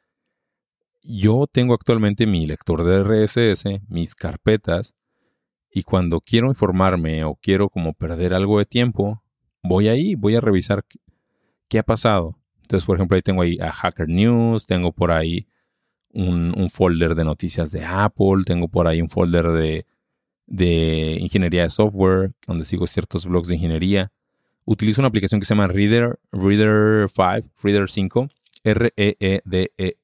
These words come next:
R, y es increíble. La tengo en la Mac, la tengo en el iPad y la tengo en el iPhone y, y es increíble, es una joya y ya no me tengo que ir a informar de las cosas que ocurren a, a otro lado más que ahí.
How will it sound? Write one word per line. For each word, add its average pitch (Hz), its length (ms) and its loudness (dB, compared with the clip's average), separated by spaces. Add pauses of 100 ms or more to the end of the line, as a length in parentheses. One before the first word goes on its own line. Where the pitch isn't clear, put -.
R, 92 380 -4 (380)
y 107 100 -2
es 101 100 2
increíble. 87 540 0 (340)
La 90 100 0
tengo 95 160 2
en 85 60 2
la 80 40 0
Mac, 117 240 2
la 87 80 -2
tengo 90 160 0
en 85 60 0
el 85 160 2
iPad 107 260 0
y 95 60 -2
la 82 100 0
tengo 92 160 -2
en 87 60 0
el 80 120 0
iPhone 110 360 0
y, 82 320 -4
y 95 120 -8
es 92 120 -4
increíble, 85 340 0
es 80 60 -2
una 98 140 2
joya 82 460 0
y 90 300 -8 (500)
ya 95 200 2
no 101 160 4
me 98 100 2
tengo 98 260 2
que - 140 0
ir 92 140 4
a 98 60 2
informar 87 580 0
de 87 220 2
las 78 180 -4
cosas 90 260 -2
que - 120 -12
ocurren 90 460 0
a, 76 260 -8
a - 200 -10
otro 92 200 0
lado 139 180 2
más 104 160 -2
que 78 300 -12 (100)
ahí. 80 400 -4